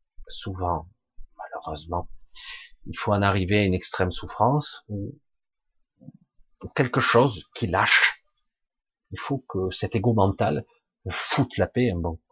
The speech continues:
qu'il y ait un silence sidéral, que d'un coup,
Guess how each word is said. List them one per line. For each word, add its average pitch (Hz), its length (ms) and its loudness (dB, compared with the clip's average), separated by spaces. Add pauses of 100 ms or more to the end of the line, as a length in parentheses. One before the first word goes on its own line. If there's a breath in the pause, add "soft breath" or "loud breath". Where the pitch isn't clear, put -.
(340 soft breath)
qu'il - 140 4
y 107 40 10
ait 107 40 10
un 107 100 8
silence 120 840 6
sidéral, 87 760 2 (800)
que - 80 0
d'un 104 300 4
coup, 98 280 -4